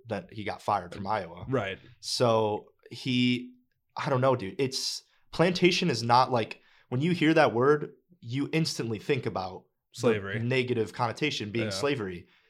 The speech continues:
Speaker 1: So that's not a, an everyday word people use. That's
Speaker 2: No,
Speaker 1: not just,
Speaker 2: and
Speaker 1: like,
Speaker 2: I
Speaker 1: part of our vocabulary. That's not, like, a, that's not an analogy by any means.
Speaker 2: No, it's not. And seeing that in text the first time, I was like,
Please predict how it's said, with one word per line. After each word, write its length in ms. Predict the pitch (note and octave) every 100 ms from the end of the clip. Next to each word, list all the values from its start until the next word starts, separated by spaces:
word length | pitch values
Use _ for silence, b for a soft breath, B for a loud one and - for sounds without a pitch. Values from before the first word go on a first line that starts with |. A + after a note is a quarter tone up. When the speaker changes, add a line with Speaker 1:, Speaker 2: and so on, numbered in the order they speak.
| b
Speaker 1:
So 160 | -
that's 200 | C#3+ E3+ B3
not 140 | A3
a, 40 | D3 A#2+ -
an 160 | D3+ D#3+
everyday 320 | D#3 C#3+ C3+
word 260 | B2 E3 B2
people 240 | B2 G#2
use. 360 | G2+ E3 C3+ G2
That's 140 | C#3
Speaker 2:
No, 60 | E3
Speaker 1:
not 160 | D#3+ -
just, 180 | D#3
Speaker 2:
and 100 | C#3+
Speaker 1:
like, 80 | A#2+
Speaker 2:
I 40 | -
Speaker 1:
part 180 | D3
of 100 | C#3
our 120 | B2 A#2
vocabulary. 540 | G2+ C3 C3 A2+ A2
That's 180 | B2+ F#3
not, 120 | E3
like, 180 | D#3+ D3
a, 200 | A2 - B B _
that's 220 | - G3+ F3
not 200 | E3+ B2
an 80 |
analogy 500 | G#2+ G2 E2+ F#2 -
by 160 | F#2 G2
any 180 | G2 F2+
means. 320 | G2 F2 -
Speaker 2:
No, 180 | C#3+ G#2+
it's 160 | A#2 -
not. 260 | G2 F#2+ -
And 260 | B2+ A#2+
seeing 260 | - F3 F3+
that 280 | C3 C3+ - _ _ _
in 160 | C3 A2+
text 440 | - G#2+ - -
the 60 | B2
first 260 | B2 A#2+
time, 200 | - B2
I 40 | A#2
was 120 | G#2
like, 180 | G#2